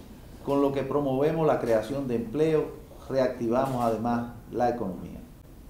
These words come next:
Con esta firma, setenta y cinco millones de pesos serán destinados a impulsar nuestro talento y apoyar en los tiempos retadores decenas de nuevas empresas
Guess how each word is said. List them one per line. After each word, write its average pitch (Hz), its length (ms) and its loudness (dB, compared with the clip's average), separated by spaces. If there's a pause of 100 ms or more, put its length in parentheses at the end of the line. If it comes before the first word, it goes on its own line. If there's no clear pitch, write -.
(480)
Con 147 180 4
esta 190 280 4
firma, 127 480 0 (380)
setenta 151 540 0
y 131 40 -8
cinco 208 360 -2
millones 147 440 0
de 117 100 2
pesos 143 480 0 (360)
serán 143 380 2
destinados 160 640 2
a - 20 0
impulsar 135 580 -2
nuestro 120 280 -4
talento 127 560 -2
y 113 80 4
apoyar 131 720 2 (300)
en 131 540 -2
los 117 180 -2
tiempos 165 400 -6
retadores 143 720 2 (220)
decenas 147 480 0
de 131 80 0
nuevas 151 340 2
empresas 127 480 -2